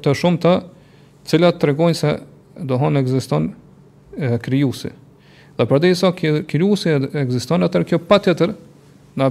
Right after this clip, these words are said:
na sjell rezultatin që ky krijues, po na sjell një rezultat pashmangshëm që ky krijues është i gjallë.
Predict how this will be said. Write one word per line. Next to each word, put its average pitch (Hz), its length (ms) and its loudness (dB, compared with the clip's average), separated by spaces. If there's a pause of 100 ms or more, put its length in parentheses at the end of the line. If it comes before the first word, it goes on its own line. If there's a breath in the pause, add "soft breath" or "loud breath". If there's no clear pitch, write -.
na 131 220 -2
sjell 180 300 0
rezultatin 165 640 0
që 190 200 0 (480 loud breath)
ky 190 140 2
krijues, 180 580 0 (640)
po 123 100 0
na 139 220 0
sjell 165 260 -2
një 147 120 0 (120)
rezultat 139 500 0
pashmangshëm 180 560 -2
që 180 160 -2
ky 180 160 -2
krijues 170 320 -4
është - 180 -8
i 110 100 -6
gjallë. 101 260 -8